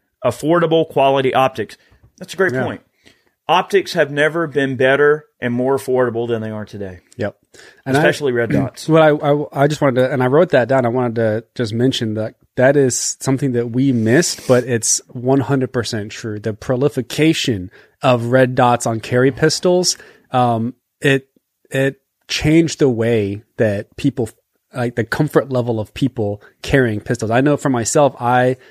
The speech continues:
Speaker 2: I'm not huge on, um, iron sights. I can shoot 'em, but when you put that red dot on there, I just feel a hundred percent more confident.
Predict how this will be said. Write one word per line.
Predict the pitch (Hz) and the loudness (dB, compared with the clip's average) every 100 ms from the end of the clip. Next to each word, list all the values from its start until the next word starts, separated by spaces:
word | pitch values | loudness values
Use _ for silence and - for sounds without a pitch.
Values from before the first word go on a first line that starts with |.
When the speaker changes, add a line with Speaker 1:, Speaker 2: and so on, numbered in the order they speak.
| _ - | _ -4
Speaker 2:
I'm | 131 131 | 0 2
not | 139 131 | 2 0
huge | - 139 139 131 | -4 0 0 0
on, | 117 113 110 131 | -2 -4 -6 -6
um, | 113 104 101 104 - | -4 -4 -6 -8 0
iron | 131 143 | 2 2
sights. | 147 170 165 165 | 2 2 2 2
I | 123 | -4
can | 123 | -6
shoot | - 139 151 | -4 0 2
'em, | 175 170 _ _ | 2 -2 _ _
but | 139 117 110 - | 0 2 0 -4
when | 127 135 | -4 -4
you | 170 | -2
put | 170 - | -2 0
that | 139 | 0
red | 120 135 156 | 2 2 4
dot | 160 165 | 4 4
on | 170 | 2
there, | 180 180 170 - | 2 0 -2 -6
I | 131 | -6
just | 143 131 | -4 -4
feel | 147 131 123 - | 0 0 0 -2
a | 120 | -6
hundred | - 170 165 - | -2 0 0 -2
percent | - 147 135 | -2 0 0
more | 113 | -2
confident. | - 113 107 117 120 | -4 -6 -2 0 0